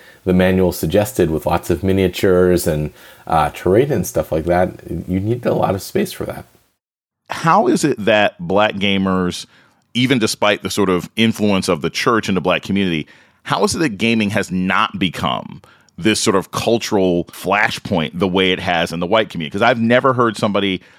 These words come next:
Speaker 2: I've never heard a black parent say, "I'm worried about my daughter playing with mech action figures and moving them around." Most black parents I know are thrilled that their kids are doing something that requires reading and it doesn't have them looking at a screen. So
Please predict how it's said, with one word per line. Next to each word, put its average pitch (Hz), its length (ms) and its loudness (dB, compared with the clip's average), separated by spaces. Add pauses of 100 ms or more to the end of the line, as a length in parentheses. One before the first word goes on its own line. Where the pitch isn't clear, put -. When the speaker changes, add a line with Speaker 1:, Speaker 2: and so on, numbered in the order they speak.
(180)
Speaker 2:
I've 110 120 0
never 131 260 4
heard 131 140 4
a 110 40 2
black 107 360 2
parent 107 400 -2
say, 90 500 0
"I'm 95 200 0
worried 104 280 4
about 92 320 4
my 90 360 0
daughter 92 500 4
playing 90 480 -2
with 87 300 0 (300)
mech 98 340 0
action 90 380 0
figures 90 380 -2
and 87 100 -2
moving 87 220 -2
them 82 140 -4
around." 80 140 -4
Most 113 300 0 (120)
black 131 240 0
parents 127 260 2
I 147 140 6
know 113 180 4
are 98 140 2
thrilled 127 380 2
that 110 100 0
their 113 80 -2
kids 110 240 0
are 107 40 0
doing 113 220 2
something 113 260 0
that 101 60 0
requires 107 440 2
reading 107 420 0
and 101 80 0
it 98 80 -4
doesn't 101 340 -2 (140)
have 101 180 2
them 98 140 0
looking 92 240 -2
at 78 100 -2
a 76 40 -4
screen. - 420 -8
So 104 240 0